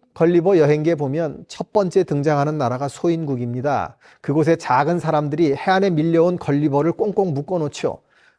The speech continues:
그리고 이제 왕에게 데려가려고 하는데, 왕에게 데려가기 전에 반드시 뭘 해야 되느냐? 몸수색이죠. 위험한 게 있는지 없는지 봐야 하니까요. 그런데 이 작은 사람들이 걸리버의 주머니에 있던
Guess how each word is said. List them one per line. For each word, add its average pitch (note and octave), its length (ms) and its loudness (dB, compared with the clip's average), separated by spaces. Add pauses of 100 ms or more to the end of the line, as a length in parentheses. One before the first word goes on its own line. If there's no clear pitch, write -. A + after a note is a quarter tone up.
그리고 D3 260 4
이제 C#3 300 4
왕에게 C3+ 800 2
데려가려고 C3+ 520 0
하는데, C#3+ 480 0 (240)
왕에게 D#3+ 440 2
데려가기 F#3 420 2
전에 F3+ 280 2
반드시 G3 520 0
뭘 F#3+ 240 4
해야 G3 200 2
되느냐? F#3+ 500 2 (220)
몸수색이죠. F3 960 2 (220)
위험한 E3 400 4
게 E3+ 120 2
있는지 C#3 340 0
없는지 C3 400 0
봐야 C3 280 -4
하니까요. B2+ 500 -6 (1800)
그런데 G3 320 2
이 C4 60 2
작은 G3+ 400 -2
사람들이 G3 480 -4
걸리버의 F3+ 560 2
주머니에 E3 520 -4
있던 F3 360 -6